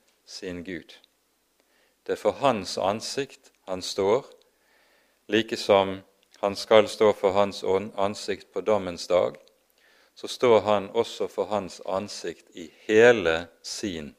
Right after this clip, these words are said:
tjeneste. Og når han nå har skrevet i, til Korinterne om hvordan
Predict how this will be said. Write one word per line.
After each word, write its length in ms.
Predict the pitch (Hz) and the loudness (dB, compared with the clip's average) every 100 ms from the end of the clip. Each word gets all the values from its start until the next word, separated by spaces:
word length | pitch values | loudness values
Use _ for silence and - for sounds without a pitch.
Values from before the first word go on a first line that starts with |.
| - | -14
tjeneste. 600 | - 80 80 80 - - _ _ _ _ _ _ _ _ _ _ _ _ _ _ _ _ _ _ _ _ _ - | -4 -4 -4 -8 -12 -16 _ _ _ _ _ _ _ _ _ _ _ _ _ _ _ _ _ _ _ _ _ -8
Og 100 | 104 | 6
når 260 | 123 120 | 10 10
han 220 | 101 98 104 | 8 2 4
nå 120 | 107 95 | 4 6
har 360 | 92 90 90 90 - _ _ _ _ _ _ _ _ _ _ _ _ - | 6 6 4 -2 -16 _ _ _ _ _ _ _ _ _ _ _ _ -18
skrevet 760 | - 101 101 101 95 - - - - _ _ _ _ _ _ _ _ | -2 8 8 8 4 0 -18 -18 -20 _ _ _ _ _ _ _ _
i, 480 | 98 95 92 90 87 - | -10 -4 -2 -2 -4 0
til 180 | 101 92 | 0 2
Korinterne 720 | 98 104 101 - 92 90 92 | 2 2 0 -4 -2 -2 0
om 80 | |
hvordan 500 | 101 98 87 85 82 | 2 2 2 0 -2